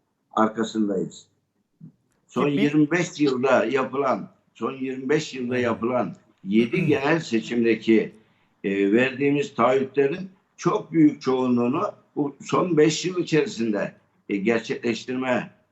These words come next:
Speaker 1: imkanı, e, bulunduk. Biz diğer partiler gibi böyle bağnaz, adeta bir, e, şizofren siyaset anlayışıyla, "Efendim ben muhalefetim,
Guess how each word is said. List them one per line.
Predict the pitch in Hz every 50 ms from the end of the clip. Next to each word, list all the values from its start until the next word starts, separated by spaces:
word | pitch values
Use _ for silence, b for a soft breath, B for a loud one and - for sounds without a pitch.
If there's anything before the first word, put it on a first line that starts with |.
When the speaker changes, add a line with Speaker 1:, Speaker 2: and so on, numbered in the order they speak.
| _
Speaker 1:
imkanı, | - 107 110 110 110 - 123 113 110 113 113 113 104 95 - -
e, | 95 95 98 98 95 92
bulunduk. | 98 101 104 104 101 101 117 160 - - b b b b b b _ _
Biz | - 131 139 139 135
diğer | 139 151 156 151 147 131 110 - - - _ _ _ _ _ _ _ _ _
partiler | - 117 117 - - - 139 151 160 156
gibi | 151 135 127 120 123 131 147 165 156 -
böyle | - 113 123 127 127 131 123 110 107
bağnaz, | 123 135 139 143 139 131 120 117 117 - - _ _ _ _ _ _ _ _ -
adeta | 113 123 127 131 139 131 - - 127 135 135 123 120
bir, | 135 135 127 113 110 110
e, | 113 113 113 107
şizofren | 95 - - 110 113 120 131 127 120 - 143 143 143 131
siyaset | - - 120 123 123 120 117 110 151 160 156 -
anlayışıyla, | 127 123 123 123 120 123 120 113 - - 120 123 120 110 113 135 151 160 - - b b b b b b _ -
"Efendim | 131 135 147 147 143 143 127 123 123
ben | 139 143 143 139 120 - - _ _ _
muhalefetim, | - 113 123 131 139 135 135 123 120 127 127 113 - - 131 151 151